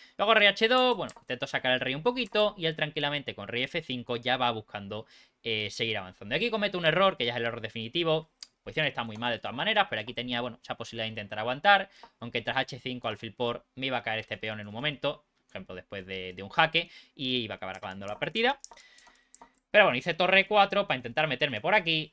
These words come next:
Y eso permite H cinco sin que haya alfil por. Con lo cual ya poco a poco le empieza a avanzar sus peones. Me hace G cuatro, me come una pieza. Y bueno, a partir de aquí ya el resto, eh, no tiene ni sentido.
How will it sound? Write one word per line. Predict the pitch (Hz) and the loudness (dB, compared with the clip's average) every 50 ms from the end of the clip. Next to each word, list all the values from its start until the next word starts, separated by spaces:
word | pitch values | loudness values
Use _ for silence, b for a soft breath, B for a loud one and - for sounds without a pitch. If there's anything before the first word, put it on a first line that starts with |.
| _ _ | _ _
Y | - 180 165 | -2 0 0
eso | 165 - 170 156 | 2 2 -2 -2
permite | 156 139 135 131 127 - | -2 -2 -4 -4 -2 -2
H | 127 - - 143 - | -2 0 0 -6 -4
cinco | - 117 117 113 - 123 123 | -4 -8 -8 -4 -6 -4 -4
sin | - - - 208 202 185 165 | -4 -4 -4 -2 -4 -4 0
que | - 151 | 2 2
haya | 131 120 107 | 4 4 0
alfil | 104 - 107 98 | -2 -4 -12 -14
por. | - - 104 95 - | -10 -10 -10 -10 -8
Con | - 120 | -6 -6
lo | 120 117 | -4 0
cual | 143 139 139 | 0 0 2
ya | 147 147 143 - | 2 0 0 0
poco | - - 160 165 160 156 156 151 | 0 2 4 4 4 6 4 2
a | 147 | 4
poco | - 156 147 - 117 | 4 0 0 0 -4
le | 107 110 | -8 -6
empieza | - 135 123 - 104 | -4 -4 -4 -2 -4
a | 101 | -6
avanzar | 104 101 - 113 - | -6 -6 -6 -6 -4
sus | - 147 - | -4 -6 -2
peones. | - 185 175 143 135 135 131 131 - - | 2 2 2 4 2 2 0 0 -2 -6
Me | 107 | -12
hace | 98 - - | -10 -10 -8
G | - 156 156 | -4 -4 -2
cuatro, | 156 139 123 117 - 123 117 123 - | 0 0 0 0 0 -2 -4 -4 -4
me | - 113 107 | -8 -12 -6
come | - 151 135 110 98 | -4 -4 -2 -2 -4
una | 120 147 156 139 | -2 0 -2 0
pieza. | - 110 104 - - - 110 107 - - | 0 -4 -6 -4 -4 -4 -4 -4 -4 -8
Y | 151 127 | -10 -10
bueno, | 101 - _ - _ _ | -10 -10 _ -20 _ _
a | |
partir | - 101 - - 123 | -12 -10 -4 -2 0
de | 123 | 0
aquí | 120 117 - 120 | 0 0 -2 -4
ya | 113 120 113 | -2 0 0
el | 110 107 | 0 0
resto, | 113 113 110 - - 113 110 117 - _ | -2 -6 -6 -4 -6 -4 -6 -6 -8 _
eh, | - 110 101 98 101 98 98 95 98 | -12 -10 -10 -8 -10 -10 -10 -10 -6
no | 117 123 120 | -6 -6 -4
tiene | - 120 113 113 104 | -4 -4 -6 -6 -6
ni | - - | -8 -10
sentido. | - 123 151 247 226 139 101 85 | -10 -4 -2 0 0 0 -2 -4